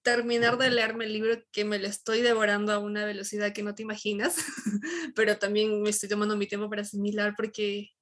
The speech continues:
en serio, hay muchas cosas que, eh, a mi mente le hacen puff, así como que, "Wow", pero sí, merece su, su episodio y, y comentarios.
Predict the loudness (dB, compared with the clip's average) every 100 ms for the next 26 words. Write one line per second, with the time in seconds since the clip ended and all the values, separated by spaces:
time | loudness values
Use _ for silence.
0 | _ -8 -6 -4 -2 0 0 0 -4 -6
1 | -6 -6 -6 -6 -6 -4 0 0 -2 -8
2 | -20 -20 _ _ _ -6 -2 -2 -4 -6
3 | -8 -12 _ _ -10 -8 -2 0 2 0
4 | 0 0 0 -2 -6 -8 _ _ -6 -6
5 | -8 -16 -10 -4 -2 -2 -4 -4 -8 -10
6 | -10 -10 -8 -4 -2 -2 -4 -8 -8 -8
7 | -8 -8 -10 -12 -16 _ -2 0 0 -2
8 | -6 -2 0 0 -2 -2 -2 0 -2 -4
9 | -8 -8 -8 -6 -6 -2 -2 -2 -2 -2
10 | -2 -2 -4 -2 -2 -2 -4